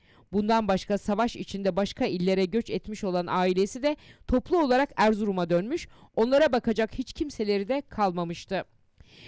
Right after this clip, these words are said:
Cevat Dursunoğlu'nun kardeşiyle eniştesi Suriye'de İngilizlere esir düşmüşlerdi ve hala esir kamplarında çile doldurmaktaydılar.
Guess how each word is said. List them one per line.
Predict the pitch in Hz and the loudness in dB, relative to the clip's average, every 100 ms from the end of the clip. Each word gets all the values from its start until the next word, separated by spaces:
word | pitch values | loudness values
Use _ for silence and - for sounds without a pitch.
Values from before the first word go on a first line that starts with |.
| - - | -14 0
Cevat | 302 440 - | 2 2 2
Dursunoğlu'nun | 370 - 370 285 269 320 | 0 0 0 0 0 -6
kardeşiyle | - 233 214 247 285 233 | 0 0 0 -2 0 0
eniştesi | 180 190 - 190 - - | 2 0 -2 -4 -4 -10
Suriye'de | - 247 208 196 262 | -6 -2 2 2 0
İngilizlere | 214 214 214 202 196 233 | -4 -4 -4 -2 0 0
esir | 185 - 196 | 0 -4 -6
düşmüşlerdi | 165 - 175 185 175 165 175 - _ - - | -8 -10 -10 -2 -2 -2 -6 -8 _ -20 -4
ve | 202 | -2
hala | 165 240 254 226 185 | 2 2 4 4 2
esir | 185 - | 0 -6
kamplarında | 226 208 196 190 190 214 | -8 -8 -4 -2 -2 -4
çile | - 214 190 | -6 -4 -2
doldurmaktaydılar. | 175 175 175 175 - 175 170 180 170 | -2 -2 -4 -6 -4 -4 -2 0 0